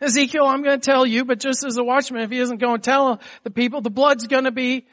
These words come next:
on your head for not telling them. But if you tell them and they don't listen, then the blood's on their head." This is Ezekiel chapter thirty-three, verse one through seven.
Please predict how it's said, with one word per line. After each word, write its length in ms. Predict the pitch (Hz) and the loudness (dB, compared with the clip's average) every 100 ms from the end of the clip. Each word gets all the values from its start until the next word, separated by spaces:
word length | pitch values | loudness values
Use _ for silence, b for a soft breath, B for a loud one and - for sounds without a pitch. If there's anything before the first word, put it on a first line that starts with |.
| b | b
on 180 | - 247 | 0 2
your 280 | 247 311 381 | 4 4 4
head 280 | 202 202 233 | 4 2 2
for 120 | 269 | 0
not 240 | 254 277 | 0 0
telling 340 | 247 277 285 277 | 2 2 2 4
them. 220 | 330 330 | 2 2
But 100 | 220 | 0
if 140 | 240 | -2
you 100 | 240 | -4
tell 240 | 226 302 320 | 0 2 4
them 140 | 269 | 2
and 100 | 254 | 2
they 80 | 254 | 2
don't 240 | 254 269 | 2 -2
listen, 320 | 254 349 302 240 | -2 -4 -2 2
then 160 | 247 | 2
the 80 | 233 | 0
blood's 340 | 214 220 220 | 2 2 2
on 160 | 226 220 | 0 2
their 240 | 226 226 | 2 2
head." 300 | 180 160 120 _ _ _ _ _ _ _ _ | 2 -2 -4 _ _ _ _ _ _ _ _
This 120 | - 175 | -8 -4
is 80 | |
Ezekiel 500 | 208 208 240 226 247 | -2 0 -2 2 0
chapter 360 | - 226 214 220 | 4 2 2 -2
thirty-three, 800 | 165 220 226 240 220 202 202 202 B B B | -4 0 0 0 -2 -2 -2 -4 B B B
verse 240 | 180 165 | -4 -4
one 300 | 175 196 220 | 0 2 2
through 180 | 214 220 | -2 -6
seven. 560 | 202 202 175 147 120 | -2 2 2 2 -6